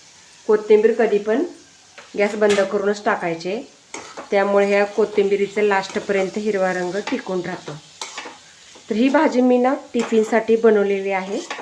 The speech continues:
एकदम झटपट अशी होणारी पनीर बुर्जी आहे ही. तर आता ही पनीर बुर्जी मी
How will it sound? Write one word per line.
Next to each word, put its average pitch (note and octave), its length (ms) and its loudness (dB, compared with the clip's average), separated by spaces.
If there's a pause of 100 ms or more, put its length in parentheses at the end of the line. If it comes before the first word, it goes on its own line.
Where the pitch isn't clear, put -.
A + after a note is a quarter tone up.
(720)
एकदम G3+ 340 2
झटपट A3 480 0
अशी G#3 240 -2
होणारी A3 440 2 (140)
पनीर G3 240 4
बुर्जी F#3 320 -2
आहे F3+ 220 0
ही. F#3 220 -4 (1500)
तर A#3+ 80 4
आता A#3+ 200 4
ही A#3+ 220 4
पनीर B3+ 320 6
बुर्जी A3 300 2
मी A3 140 4